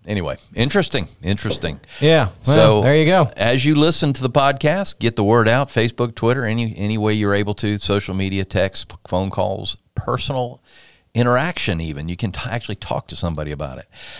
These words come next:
Speaker 1: But anyway, there's a lot of people who really need to know how they can connect the biblical principles that are, we see in the Word of God to their everyday life. And we want to do that for you.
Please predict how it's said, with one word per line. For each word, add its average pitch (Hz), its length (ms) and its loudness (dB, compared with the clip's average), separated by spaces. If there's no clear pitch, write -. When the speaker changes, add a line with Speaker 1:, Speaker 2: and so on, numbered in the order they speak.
Speaker 1:
But 113 100 -4
anyway, 110 240 4
there's 113 300 2
a 92 200 4
lot 110 260 2
of 101 60 -6
people 90 320 0
who 92 380 -2
really 127 500 0
need 107 260 0
to 95 40 -2
know 90 180 0
how 104 260 2
they 92 160 0
can 87 160 -4
connect 90 400 -2
the 87 60 -6
biblical 104 360 -2
principles 82 580 -2
that 82 80 -2
are, 85 120 -4
we 104 160 -2
see 104 220 0
in 90 100 2
the 85 60 2
Word 87 160 2
of 80 80 -4
God 78 300 0
to 92 100 -4
their 80 240 -6
everyday 82 380 -4
life. 78 260 -6
And 90 100 -2
we 139 80 0
want 127 200 0
to 90 40 -6
do 90 140 0
that 82 220 0
for 82 160 -2
you. 78 100 -4